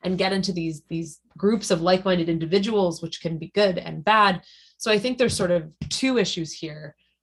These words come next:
uh, is the instant gratification that comes with the cell phone and all the notifications, but also the world of social media and the lack of, of regulation, and that we put these, these, both of these tools in the hands of eighteen-year-olds or, or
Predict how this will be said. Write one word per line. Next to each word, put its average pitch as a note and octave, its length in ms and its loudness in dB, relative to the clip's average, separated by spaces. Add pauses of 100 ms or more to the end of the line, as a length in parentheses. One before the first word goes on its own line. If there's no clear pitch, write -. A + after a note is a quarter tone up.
(120)
uh, F3+ 260 2
is F3+ 100 0
the G3 160 -2
instant G3 340 -2
gratification E3+ 840 0
that D#3+ 160 -12
comes F3 300 -2
with D#3+ 100 -8
the E3 80 -6
cell F3 220 4
phone E3 180 -2
and D#3 100 -4
all D#3 120 -2
the D#3 80 -4
notifications, G3 880 -2 (480)
but F#3+ 100 2
also E3+ 840 4
the F3 80 2
world E3+ 320 4
of D#3+ 60 0
social E3 320 -2
media E3 320 2
and D#3 120 -2
the D3+ 40 -2
lack D#3 320 -4
of, D3+ 200 -4
of D3 180 -10
regulation, D#3+ 720 2
and D3+ 400 -8
that D#3 180 0
we E3 120 2
put A3+ 340 0
these, D#3 400 -6 (160)
these, D#3 220 -4
both G#3+ 320 4
of G#3 100 4
these D#3 220 0
tools E3+ 380 0
in D#3 60 -4
the D3 60 -4
hands E3 320 -2
of D#3 60 0
eighteen-year-olds D#3 840 0 (320)
or, G#3 300 4
or G3 160 2